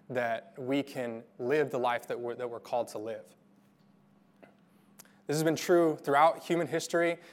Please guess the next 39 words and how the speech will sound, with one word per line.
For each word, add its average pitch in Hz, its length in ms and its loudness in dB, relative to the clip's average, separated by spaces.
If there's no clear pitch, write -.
When 127 100 -2
humans 156 260 2
stray 160 280 2
away 160 200 6
from 147 180 -6
God, 139 280 4
there's 113 160 -4
death, 143 380 0
destruction, 135 480 -4
and 117 100 -6
sexual 123 320 -4
perversion. 110 500 -6
And 123 80 -6
so 139 140 2
in 127 60 0
our 156 240 8
day, 127 340 0
the 139 80 0
way 135 120 4
that 143 100 0
we 135 80 -2
remain 131 260 -2
free 165 460 0
from 151 180 -6
human 147 220 -4
tradition 123 480 -6
is 123 80 -8
by 123 140 2
walking 143 380 0
the 139 60 -2
ways 131 220 -2
of 123 80 -6
Christ 120 460 -6
and 120 120 -8
being 117 280 -6
established 120 560 -8
in 113 60 -8
the 110 80 -14
faith. - 380 -18